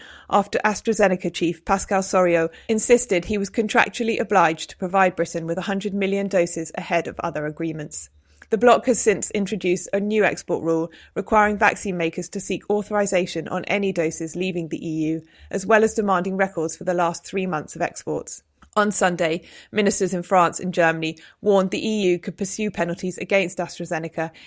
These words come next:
if the firm was found to have given priority to U K vaccine orders.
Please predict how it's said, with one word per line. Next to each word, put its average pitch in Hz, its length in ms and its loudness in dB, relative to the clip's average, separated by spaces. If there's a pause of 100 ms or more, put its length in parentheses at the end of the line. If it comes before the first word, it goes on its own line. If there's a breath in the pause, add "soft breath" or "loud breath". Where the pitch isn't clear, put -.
if - 200 -2
the 214 80 -8
firm 214 320 4
was 214 100 -4
found 165 320 0
to 175 60 -4
have 180 120 -6
given 175 240 -4
priority 170 600 0
to 180 100 -8
U 170 160 -4
K 170 220 -2
vaccine 156 420 -6
orders. 151 460 -6